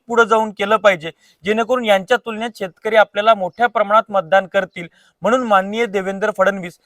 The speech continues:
यांनी सातबारा कोरा कोरा अशी भूमिका घेतली. याचा अर्थ निघतो की सरसकट शेतकऱ्यांचं कर्ज आम्ही सत्तेत आल्यानंतर माफ करणार. त्यानंतर सत्ता आली, सत्ता आल्यानंतर यांना त्या आश्वासनाचा विसर पडला.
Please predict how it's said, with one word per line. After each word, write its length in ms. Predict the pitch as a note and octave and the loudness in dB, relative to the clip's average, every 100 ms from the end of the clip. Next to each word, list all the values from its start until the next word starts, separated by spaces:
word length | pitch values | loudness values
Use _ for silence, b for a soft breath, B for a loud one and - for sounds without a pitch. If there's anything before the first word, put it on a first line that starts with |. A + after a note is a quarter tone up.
| _ F3+ | _ 2
यांनी 300 | G3 A3 B3 | 2 2 -8
सातबारा 680 | - E3 D#3+ F3 F#3 G3 G3+ | 0 0 2 0 2 2 0
कोरा 440 | - F3 F3+ F#3+ | -6 -2 2 0
कोरा 320 | - E3+ F3 F3+ | -2 -4 0 0
अशी 280 | D#3+ - | 0 -6
भूमिका 380 | F3 D#3+ E3 F3 | -14 -12 -2 -2
घेतली. 340 | D3 C#3+ C3 B2 _ _ - | -2 -12 -16 -20 _ _ 0
याचा 220 | F3+ A#3 | 4 6
अर्थ 300 | F#3+ G#3 - | 8 8 6
निघतो 400 | A#3 G#3+ - A3+ | 2 0 -6 -8
की 180 | A#3 A#3+ | -8 -16
सरसकट 760 | - - G#3+ G#3+ G#3 F#3+ A3+ - | -6 4 4 4 -4 -2 -6 -4
शेतकऱ्यांचं 760 | - E3 - F#3+ F#3 F3 G#3 - | -6 -6 -2 0 0 0 -8 -4
कर्ज 220 | E3+ F3 | -4 4
आम्ही 280 | G3 E3+ F#3 | 4 4 0
सत्तेत 420 | - D3 F#3+ F#3+ | -10 -8 -6 2
आल्यानंतर 520 | D#3 D#3 D#3 D3 E3+ | 4 4 0 -2 -4
माफ 280 | F3 D#3+ D#3 - | 2 2 2 -2
करणार. 280 | C3 B2+ - b b b A#3+ | -2 -2 -6 b b b 4
त्यानंतर 400 | B3 A#3 C4 B3 | 4 4 0 0
सत्ता 460 | - F3+ - G#3+ | 0 -2 6 8
आली, 200 | F3+ A3+ | 8 4
सत्ता 380 | A3+ F#3+ - F#3+ | -6 -6 0 4
आल्यानंतर 580 | E3+ G3+ F#3 D#3 - G3 | 6 6 4 0 -8 -6
यांना 380 | D#3+ G3 F#3+ E3+ _ _ - | 2 2 4 0 _ _ 4
त्या 80 | E4+ | 4
आश्वासनाचा 680 | F3+ - D#4 - F#3+ - | 4 2 0 0 -4 0
विसर 320 | G#3 F#3 G#3+ F#3+ | -2 0 -2 -2
पडला. 320 | F3 E3+ | -2 0